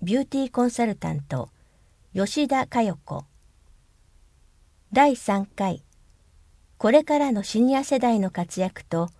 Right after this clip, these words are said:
ウェルビーイングネットワーク。講師はエヌピーオー法人生活福祉環境づくり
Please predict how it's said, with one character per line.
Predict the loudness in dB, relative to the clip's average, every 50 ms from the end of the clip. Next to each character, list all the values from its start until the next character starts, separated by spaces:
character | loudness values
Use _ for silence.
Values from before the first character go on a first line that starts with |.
| _ _ _ _ _ _ _ _ _ _ _ _ -2
ウ | 2
ェ | 4 4 6
ル | 4 4 2
ビ | 4 2
ー | 2 4 2 2
イ | 2
ン | 2
グ | 4 4 4
ネ | 2 0
ッ | -2
ト | -4 -4 -2 -2
ワ | -2 -2
ー | -4 -6 -8
ク。 | -8 -8 -8 -8 _ _ _ _ _ _ _ _ _ _ _ _ _ _ -20 _ _ _ _ _ _ _ _ _ _ -20 _ _ _
講 | 2 4 6 6
師 | 6 4 0 0
は | 2 0 0 -2 -6 _ _ _ _ 0
エ | 4 4
ヌ | 6 4 4
ピ | 2 2 2 2 4 2
ー | 2
オ | 2 0
ー |
法 | 0 0 0 0 -2
人 | -2 -2 -2 -2 -4 -6 _ -20 _ _ _ _
生 | -6 0 2 2 2 2
活 | 0 -4 -6 -6 -4 -4 -6
福 | -4 -4 -2 -2
祉 | -2 -2 -2
環 | -2 -2 0 -2 0
境 | 0 0 2
づ | 2 0 -2 -4 -4
く | -4 -4 -4
り | -4 -4